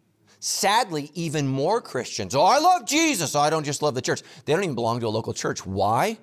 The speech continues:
Because they're not Baptist. They're their own denomination.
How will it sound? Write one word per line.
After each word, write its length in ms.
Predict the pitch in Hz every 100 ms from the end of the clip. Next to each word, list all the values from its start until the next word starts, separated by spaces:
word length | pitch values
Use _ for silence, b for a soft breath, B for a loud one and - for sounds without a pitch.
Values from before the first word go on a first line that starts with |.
| B B -
Because 320 | 127 147 120
they're 140 | 127
not 240 | 120 131 95
Baptist. 500 | 117 120 - 95 -
They're 160 | 117
their 260 | 101 98 -
own 220 | 113 107
denomination. 760 | 98 85 80 78 78 73 -